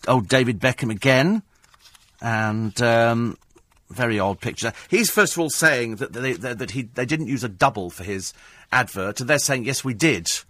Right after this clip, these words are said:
So somebody's telling porcupines somewhere along the way, I suspect. Lots of pictures of,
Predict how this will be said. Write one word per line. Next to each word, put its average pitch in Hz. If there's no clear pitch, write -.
So -
somebody's 127
telling 85
porcupines 90
somewhere 123
along 104
the 104
way, 120
I 104
suspect. 139
Lots 139
of 113
pictures -
of, 101